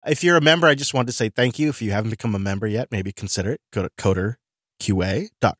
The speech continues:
co. That's where you sign up. And then you get a tighter episode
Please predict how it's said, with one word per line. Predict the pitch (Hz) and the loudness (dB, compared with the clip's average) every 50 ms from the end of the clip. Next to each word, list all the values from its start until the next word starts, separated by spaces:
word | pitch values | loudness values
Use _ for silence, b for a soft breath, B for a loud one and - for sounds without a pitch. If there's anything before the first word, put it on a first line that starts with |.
| _ | _
co. | - - - 98 90 - - _ _ _ _ _ _ _ _ _ _ _ _ | -8 -2 -2 -2 -2 -4 -12 _ _ _ _ _ _ _ _ _ _ _ _
That's | - 92 - - | -8 -8 -6 -4
where | 117 110 | -4 -2
you | 104 | -2
sign | 101 - - 98 92 95 | -2 0 0 0 0 0
up. | 143 208 - _ _ _ _ _ _ _ _ _ _ _ _ | 0 -2 -2 _ _ _ _ _ _ _ _ _ _ _ _
And | 104 104 95 | -6 -6 2
then | 104 165 208 180 131 123 165 190 - _ | 4 6 6 8 6 4 2 -2 -8 _
you | _ 113 107 123 135 | _ -6 -4 -4 -2
get | 117 117 117 117 120 - | 2 2 2 2 2 0
a | 113 107 107 104 101 101 101 95 98 110 _ _ _ _ _ _ _ - _ _ | -4 -4 -4 -4 -4 -4 -6 -8 -12 -16 _ _ _ _ _ _ _ -20 _ _
tighter | - - 202 214 190 180 | -2 0 0 2 2 0
episode | 165 - - - - 95 - - | -2 -4 -6 -8 -6 -6 -8 -10